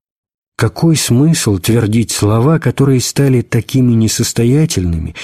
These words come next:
такими обессмысленными, что служат лишь паутинкой между нами и Богом? Поэтому найди точные, нужные слова,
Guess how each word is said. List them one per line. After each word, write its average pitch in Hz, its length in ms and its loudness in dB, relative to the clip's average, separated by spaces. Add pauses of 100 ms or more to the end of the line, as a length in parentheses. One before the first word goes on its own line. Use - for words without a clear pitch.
(140)
такими 123 400 2
обессмысленными, 107 1120 -2 (380)
что - 260 -2
служат 147 480 0
лишь 143 340 0 (140)
паутинкой 139 880 0
между 92 400 0
нами 107 400 2
и 101 40 -2
Богом? 92 380 -4 (1500)
Поэтому 139 440 2
найди 120 540 2
точные, 104 880 -2
нужные 123 640 2
слова, 104 480 -2